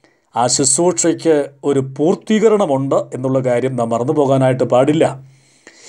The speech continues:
എങ്ങനെയെങ്കിലും കർത്താവിൻ്റെ വേല ചെയ്തു പോകണം, അവസാനിക്കുന്നിടത്ത് വെച്ച് അവസാനിപ്പിക്കാം. അങ്ങനെയൊരു കാര്യപരിപാടി ദൈവത്തിൻ്റെ ബുക്കിലില്ല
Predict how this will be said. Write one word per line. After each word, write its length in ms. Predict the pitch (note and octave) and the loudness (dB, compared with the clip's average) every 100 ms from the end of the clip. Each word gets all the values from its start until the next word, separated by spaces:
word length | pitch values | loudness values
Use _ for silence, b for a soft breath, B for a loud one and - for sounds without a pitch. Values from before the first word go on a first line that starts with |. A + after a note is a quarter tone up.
| B - | B -2
എങ്ങനെയെങ്കിലും 640 | C3+ F3+ G3+ F#3+ E3+ F3+ | 0 2 2 2 0 -2
കർത്താവിൻ്റെ 640 | F#3 D3+ C3 E3+ F3 F3 F3 | 0 -2 2 2 2 0 2
വേല 260 | D3 E3 | 2 2
ചെയ്തു 300 | E3+ D3+ D3+ | 2 2 0
പോകണം, 500 | C#3 C3+ C3+ C3+ B2 - - _ _ b b b b b b _ _ | 0 0 2 2 0 -4 -14 _ _ b b b b b b _ _
അവസാനിക്കുന്നിടത്ത് 1040 | - D3+ D#3+ F#3 F#3+ G3 - G3 F#3 G3 F#3 | -2 0 2 0 0 0 0 0 0 -2 -4
വെച്ച് 200 | F3 D#3+ | -2 0
അവസാനിപ്പിക്കാം. 840 | E3 F3 E3+ E3 D#3 - B2 F#2+ - _ _ _ _ _ _ _ _ _ _ _ _ _ _ _ | 0 0 0 -2 -2 -2 -2 -4 -10 _ _ _ _ _ _ _ _ _ _ _ _ _ _ _
അങ്ങനെയൊരു 580 | C#3+ F3+ C4 B3 E3+ E3 D3+ C3+ - - _ _ | -4 0 2 4 4 4 4 -2 -10 -20 _ _
കാര്യപരിപാടി 880 | C3+ C#3+ E3 D3+ D3 C#3 C3+ C3+ C3+ A#2 - - | 0 2 4 4 2 2 2 2 0 -2 -6 -8
ദൈവത്തിൻ്റെ 640 | B2 D3 F3+ F#3 F3+ D#3 | -2 0 0 -2 -2 -2
ബുക്കിലില്ല 600 | C3 C3 F3 D3+ A#2 C3 | 0 -2 0 0 2 2